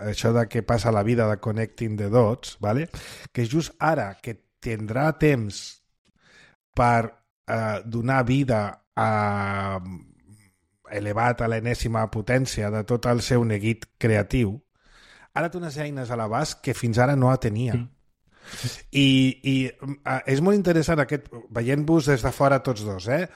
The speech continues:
Speaker 1: Veure els consells del Marc i la teva aplicació en un projecte real, perquè més enllà de, de, del, del reportatge o del documental que ara sortirà,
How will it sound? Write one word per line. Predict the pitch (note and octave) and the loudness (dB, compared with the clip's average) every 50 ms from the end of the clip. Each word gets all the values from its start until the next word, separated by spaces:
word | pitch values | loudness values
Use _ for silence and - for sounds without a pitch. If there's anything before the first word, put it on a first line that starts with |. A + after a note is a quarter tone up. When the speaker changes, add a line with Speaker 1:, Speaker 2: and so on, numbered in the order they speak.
| - - - - - | -20 -20 -20 -20 -20
Speaker 1:
Veure | _ B2+ D3 D#3 E3+ D#3+ C#3 A#2 A2 G2+ | _ 0 2 4 4 4 2 0 -2 -2
els | A2 A2+ - | -6 -8 -8
consells | - - A2 A2 - - C#3 D3+ C#3+ E3 | -8 -10 -10 -6 -4 -2 -2 0 2 2
del | D#3 D#3 C#3+ | 2 4 4
Marc | D3 D#3+ F3 E3 C#3+ A2+ - - - | 4 4 4 4 2 0 -2 -10 -12
i | B2+ A#2+ A#2 | -8 -6 -4
la | A2+ A2 G2+ | -4 -4 -4
teva | C3 C3 C#3+ D3 | -2 0 2 2
aplicació | C#3+ - - C3 B2+ - C3+ A#2+ - - C#3 C#3+ C#3+ C3 | 2 2 0 -4 -2 -2 -4 -4 -2 0 2 4 4 4
en | A#2+ A#2+ | 4 2
un | A#2+ B2 | 0 0
projecte | A2 - B2 B2 A2+ - C3+ A#2+ - - B2+ A#2+ A2+ | -2 0 0 0 0 0 -2 -4 -4 -4 -4 -4 -2
real, | A2+ A#2+ C3 C3+ B2 A2 A#2 C#3 D#3 - - - - - | -2 -2 0 0 0 0 -2 -4 -10 -14 -20 -20 -20 -8
perquè | - B2+ B2+ B2+ C3 | -6 -6 -4 -4 -4
més | C3 D#3 D#3+ - G#3+ | -4 -4 -2 -2 -2
enllà | G3+ G3 F3 E3 F3 F3 E3+ C#3 G#2 - - - _ _ _ _ _ _ _ _ _ _ _ | 0 0 2 2 4 4 4 2 2 -2 -6 -16 _ _ _ _ _ _ _ _ _ _ _
de, | - F2 | -8 -8
de, | D#2+ E2 E2+ E2+ E2 E2 | -6 -4 -4 -4 -4 -4
del, | - F2+ F2 E2+ E2+ D#2+ D#2 D2+ | -6 -6 -6 -6 -8 -10 -12 -12
del | - F2 F2 E2+ | -10 -10 -8 -6
reportatge | - F2+ E2+ - F#2 F2+ - A2 A#2 C3 B2+ - B2+ | -8 -8 -8 -12 -12 -10 -2 0 0 0 0 0 -2
o | A2 | -2
del | G#2 G#2 | -2 -4
documental | G2+ G2 - G#2+ G#2 G2+ G2+ - A#2 A#2+ A#2 - | -6 -8 -10 -8 -8 -8 -4 -2 -2 -2 -2 -2
que | A#2+ | -4
ara | A2+ A2+ A2+ | -4 -4 -6
sortirà, | - - A#2 G#2+ - - A#2 A2 A#2 A#2+ | -4 -4 -6 -6 -6 -6 -4 0 0 0